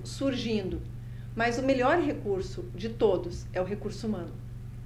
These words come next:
O melhor de todos, né? E o melhor recurso dentro, né, pra, pra tornar mais forte o humano, é o recurso da educação.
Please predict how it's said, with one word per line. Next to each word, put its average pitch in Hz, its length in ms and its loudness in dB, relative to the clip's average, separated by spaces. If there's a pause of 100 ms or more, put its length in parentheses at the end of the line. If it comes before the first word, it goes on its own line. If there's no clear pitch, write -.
(300)
O 208 40 -4
melhor 208 360 4
de 196 120 -2
todos, 180 400 0
né? 185 220 -6 (120)
E 185 480 -4
o 185 80 -6
melhor 196 320 0
recurso 233 720 0
dentro, 277 760 6
né, 220 140 0
pra, 196 300 0
pra 190 340 0 (380)
tornar 220 260 4
mais 233 300 2
forte 226 580 2
o 220 160 6
humano, 220 500 2 (320)
é 220 80 0
o 220 40 4
recurso 240 360 -2
da 214 120 2
educação. 196 580 -2